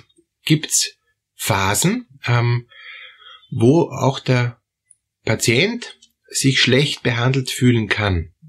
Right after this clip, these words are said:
wo er rebelliert innerlich, wo er, wo er verärgert ist, wo er das Gefühl hat, ähm, der Therapeut f-, führt ihn nicht gut.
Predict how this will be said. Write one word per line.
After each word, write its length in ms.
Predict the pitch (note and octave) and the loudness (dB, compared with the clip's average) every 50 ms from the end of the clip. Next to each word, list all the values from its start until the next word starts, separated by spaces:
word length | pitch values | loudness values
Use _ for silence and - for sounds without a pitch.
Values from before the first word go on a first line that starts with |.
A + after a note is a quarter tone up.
| - _ _ | -20 _ _
wo 240 | - A2 A2+ A#2+ B2 | -10 -4 0 2 2
er 80 | A#2+ A#2+ | 4 4
rebelliert 520 | B2 A#2+ C3+ C3 B2 A2+ B2 C#3+ C#3+ C#3 | 2 2 2 0 2 4 4 4 2 2
innerlich, 520 | - B2+ A2 G#2+ G2+ G2 F#2+ F#2 - G2+ G2+ | 0 0 0 0 0 0 -2 -4 -4 -4 -4
wo 180 | G2 G#2+ A2+ | -2 0 0
er, 200 | A#2 A#2 G#2+ - - - - - - - - - - _ | 2 0 -2 -4 -8 -14 -14 -14 -14 -14 -14 -16 -18 _
wo 160 | - A2+ A2+ | -4 0 0
er 60 | A#2 A#2 | 0 2
verärgert 500 | - - - F#2+ A#2 C3 C#3 B2+ - A#2+ | 0 -2 -2 -2 0 0 0 -2 -2 -2
ist, 240 | A2 G2 G2 - | -4 -4 -4 -4
wo 80 | - G#2 | -2 -2
er 60 | A#2 | -2
das 100 | A#2 - | -2 -2
Gefühl 280 | - - - B2+ B2+ C3 | -4 2 2 4 4 4
hat, 280 | B2+ B2+ - - - - | 2 0 -2 -6 -10 -8
ähm, 380 | A#2+ G#2+ G#2+ G#2+ G#2+ G#2 E2 - - - - - - | -6 -4 -4 -4 -4 -4 -6 -8 -10 -14 -18 -12 -10
der 120 | - - | -8 -4
Therapeut 500 | - A2+ A2 A2+ - - - G#2 A2+ A2+ | -2 0 0 0 -2 0 0 0 0 0
f-, 320 | - - - - - C3 - | -2 -8 -10 -10 -14 -14 -8
führt 240 | - - B2+ B2 A#2+ | 2 4 4 4 4
ihn 120 | A2 A2+ | 2 2
nicht 320 | C3 D3+ D3 - - - | 2 2 2 0 -4 -4
gut. 380 | - B2 A2+ G2+ F2+ - - - | 0 0 0 2 0 -2 -8 -12